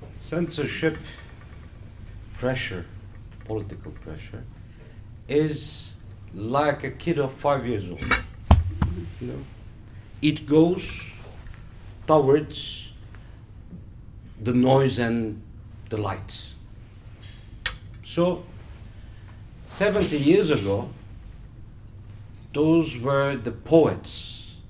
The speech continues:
who were doing the much, the biggest noise. That's why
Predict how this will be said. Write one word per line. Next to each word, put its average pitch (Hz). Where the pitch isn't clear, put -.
who 92
were 98
doing 87
the 85
much, 95
the 90
biggest 85
noise. -
That's 147
why 110